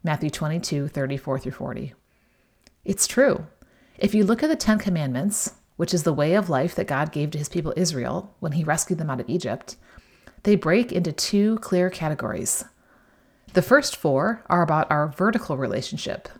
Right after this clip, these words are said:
A K A loving God. And the other six are about our horizontal relationships, A K A loving others. It's the second commandment that we're gonna focus on today,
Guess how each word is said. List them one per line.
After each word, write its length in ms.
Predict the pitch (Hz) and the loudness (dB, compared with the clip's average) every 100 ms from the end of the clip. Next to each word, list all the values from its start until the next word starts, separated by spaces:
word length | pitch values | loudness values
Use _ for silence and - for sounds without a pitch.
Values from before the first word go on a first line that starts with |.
| _ _ - | _ _ -4
A 100 | 170 | -2
K 320 | 170 175 160 | 0 0 0
A 300 | 143 131 151 - | 0 -2 -4 -6
loving 300 | 151 143 135 | -4 -2 -2
God. 300 | 156 202 - - _ _ _ _ _ _ _ _ | -2 -2 -4 -14 _ _ _ _ _ _ _ _
And 120 | 170 170 | 2 4
the 100 | 175 | 4
other 200 | 190 180 | 2 2
six 580 | - 202 262 - - - _ - | 4 2 2 -6 -6 -10 _ -4
are 120 | 175 | 0
about 220 | 170 170 | 2 4
our 80 | 160 | 2
horizontal 580 | 180 165 156 165 170 202 | 2 0 0 -2 -2 -2
relationships, 840 | 135 - 151 - - - - - _ _ _ _ - | 0 -2 -6 -8 -6 -4 -6 -8 _ _ _ _ -6
A 100 | 165 | -6
K 260 | 160 160 143 | -2 0 2
A 300 | 135 135 - - | 0 0 -6 -4
loving 320 | 139 131 117 | -2 -2 -6
others. 500 | - - - - - - _ _ _ _ _ _ _ _ _ - | -6 -6 -6 -6 -8 -12 _ _ _ _ _ _ _ _ _ -2
It's 140 | 202 | 2
the 80 | 220 | 2
second 360 | - 247 311 | 2 0 0
commandment 480 | 262 220 151 156 156 | 2 2 4 0 0
that 100 | - | -2
we're 80 | 160 | 0
gonna 160 | 180 175 | 2 2
focus 340 | 143 143 139 | 2 -2 -2
on 120 | 135 | -4
today, 340 | - - - | -4 -8 -8